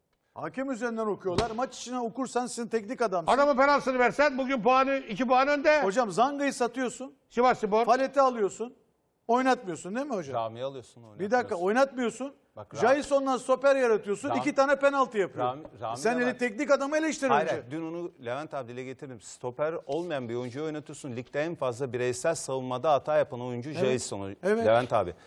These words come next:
Speaker 3: Adil Rami ile Faaliyet'i alıyorsun, oynatmıyorsun. Zanka'yı
Speaker 1: Evet.
Speaker 3: alıyorsun sezon başı, sezon ortası yolluyorsun. Yani evet, stoper sıkıntısı esasen Fenerbahçe'de ben hep dile de herkes getiriyor. Ben olduğunu düşünmüyorum. Bir stoper oynatırsın. Sol bek dersen anlarım.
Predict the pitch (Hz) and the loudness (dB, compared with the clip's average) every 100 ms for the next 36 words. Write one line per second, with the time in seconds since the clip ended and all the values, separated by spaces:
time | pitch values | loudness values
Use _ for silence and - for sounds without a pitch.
0 | _ _ _ 120 123 147 151 151 151 156 | _ _ _ 2 4 2 0 2 0 0
1 | 147 139 131 - - 135 156 139 127 117 | 4 4 2 -6 -4 -2 0 -2 -2 -2
2 | 107 - 156 160 _ - 107 143 151 160 | -4 -6 -12 -16 _ -8 -4 -4 -6 -10
3 | 143 175 170 _ _ - 107 147 185 147 | -10 -12 -14 _ _ -6 2 2 2 0
4 | 131 120 117 123 127 117 131 113 110 147 | 0 0 -4 -8 -10 -8 -6 -6 -6 -6
5 | 135 120 131 117 123 - 117 92 87 - | -6 -4 -4 -6 -8 -6 -6 -6 -8 -12
6 | _ _ _ - 123 131 - - _ _ | _ _ _ 0 2 2 0 -14 _ _
7 | _ - 139 143 - - 139 127 135 139 | _ 2 6 6 2 -2 0 4 2 2
8 | 135 - - - - 131 117 - 143 143 | -4 -8 -6 -4 -4 -6 -4 -2 2 0
9 | - - 120 117 143 139 123 135 131 127 | -2 -2 0 2 2 0 0 2 4 4
10 | 127 - 127 131 117 127 127 - _ - | 2 2 2 2 4 2 2 -6 _ -6
11 | 131 - 123 120 131 123 104 95 110 87 | -6 -6 -2 2 6 6 6 4 -2 -4
12 | 95 - 110 131 - 123 127 127 117 123 | -6 -2 0 0 -2 -4 -2 -2 -2 -4
13 | 104 - 139 107 113 120 - 110 113 113 | -6 -8 -6 -6 -6 -6 -4 -2 0 0
14 | 117 127 165 139 - 175 170 151 - 190 | -2 -4 -8 -10 -4 0 2 2 2 2
15 | - 139 127 113 | 2 -2 2 0